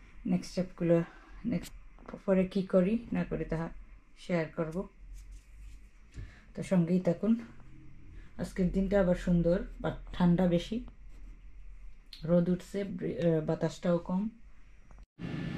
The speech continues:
এই তো আজকের রান্না বান্না শেষ। আমি রান্নাটা শেয়ার করি নাই আপনাদের সঙ্গে। লতা দিয়ে শুটকি, ইলিশ মাছের শুটকি দিয়ে লতা রান্না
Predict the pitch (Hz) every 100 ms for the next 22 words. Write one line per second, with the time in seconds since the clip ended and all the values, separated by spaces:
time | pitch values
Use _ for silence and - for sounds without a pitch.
0 | - 180 160 175 160 - 165 175 165 170
1 | 170 180 170 175 175 175 - 190 196 -
2 | 175 170 170 160 160 165 185 - 185 170
3 | 190 185 180 156 156 151 147 165 160 175
4 | - - - - - - - 175 175 165
5 | 160 160 165 - 175 - 180 185 175 175
6 | - 175 180 170 165 - 151 147 147 147
7 | 143 143